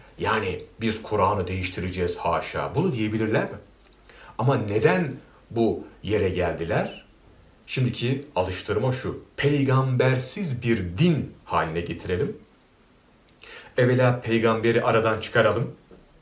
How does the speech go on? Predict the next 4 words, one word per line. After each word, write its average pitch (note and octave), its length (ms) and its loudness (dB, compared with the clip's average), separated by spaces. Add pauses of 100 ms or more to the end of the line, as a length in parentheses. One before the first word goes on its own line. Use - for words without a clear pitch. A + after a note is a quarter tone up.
(1200)
İşte - 140 -10
hadislerin A2 580 2
şu G#2+ 220 0
anda, G2 460 2